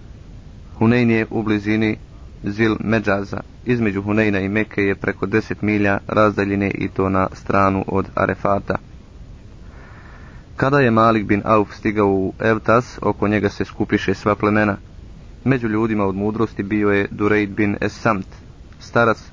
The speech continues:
koji nije imao drugog znanja osim znanja o ratovanju i teorijskog i praktičnog. Bio je izuzetno hrabar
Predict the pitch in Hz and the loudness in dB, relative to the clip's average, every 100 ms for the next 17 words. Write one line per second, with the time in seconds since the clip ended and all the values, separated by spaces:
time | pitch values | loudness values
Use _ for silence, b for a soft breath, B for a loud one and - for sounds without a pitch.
0 | - 120 117 117 113 104 107 104 117 110 | -6 0 2 2 2 2 0 0 0 0
1 | 101 101 101 110 110 - 139 - 101 98 | 0 2 4 4 0 0 -2 0 0 2
2 | 98 101 98 98 92 110 110 113 107 101 | 2 4 0 -2 0 0 0 2 4 2
3 | 98 95 95 - 98 110 107 104 101 101 | 2 0 -2 2 4 4 2 2 2 2
4 | 113 113 110 101 92 - - - - - | -2 -2 -4 -4 -6 -8 -18 -20 -20 -10
5 | 98 104 101 98 95 - 104 104 98 101 | 0 4 4 4 0 -4 -2 -2 -2 -2
6 | - 98 104 104 98 98 | -2 -2 2 2 2 0